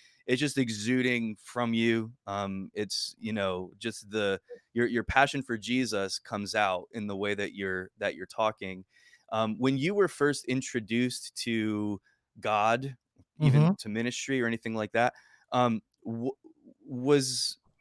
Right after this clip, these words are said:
Speaker 1: were you, was it like this from the beginning, or was
Speaker 2: No.
Speaker 1: this sort of a, a process of discovering
Speaker 2: Uh, it,
Speaker 1: the, the love of God in
Speaker 2: absolutely.
Speaker 1: this way?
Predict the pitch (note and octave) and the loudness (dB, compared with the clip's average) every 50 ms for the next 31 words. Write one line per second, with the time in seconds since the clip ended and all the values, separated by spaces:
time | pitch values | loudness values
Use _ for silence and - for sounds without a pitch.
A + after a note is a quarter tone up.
0 | _ - C3 C#3 D3+ D#3 F3 F#3+ - - D3 D#3 D3+ F3 E3+ C#3+ E3 D#3+ D#3+ - | _ -2 2 2 2 2 2 0 0 4 4 4 4 4 2 2 2 0 0 -2
1 | E3+ - - D#3 D3+ D3 C#3+ C3 C3+ B2+ B2 C#3+ D#3 F3 F#3 F#3+ F#3+ E3+ C#3 B2+ | -4 -4 -4 -4 -4 -2 -2 -2 -2 -2 0 -2 -2 0 -2 -2 -2 0 2 2
2 | B2+ A#2+ A#2+ A#2 A2+ C#3+ D3 D3+ D3 C3+ - - A#2+ A#2 A#2 A2+ G#2+ A2+ G#2+ G#2+ | 2 2 2 4 6 6 6 6 4 0 -2 0 0 0 0 0 2 2 2 2
3 | G#2+ - G#2+ G2+ - - A#2 A2 A2+ A2+ - A2+ G#2+ - - G#2 G2+ G#2 G2+ - | 2 2 0 -4 -2 0 0 0 0 0 -2 -4 -4 -4 -6 -8 -8 -6 -8 -8
4 | - - G2+ G2 G2 G2 F#2+ F#2+ F#2+ F#2 F#2 F#2 - D3 D3 - - E3 E3 E3 | -6 -4 -6 -4 -4 -4 -6 -4 -4 -6 -6 -4 0 0 0 2 4 4 4 4
5 | - - G2 - E3 E3+ D#3 - - E3 D#3+ D#3 D#3+ E3 - - D3+ D3 C#3 C#3 | 2 0 0 4 4 4 4 4 4 6 6 8 6 6 6 6 4 4 4 4
6 | C3+ C#3+ - - G2+ | 0 -2 -6 -10 -12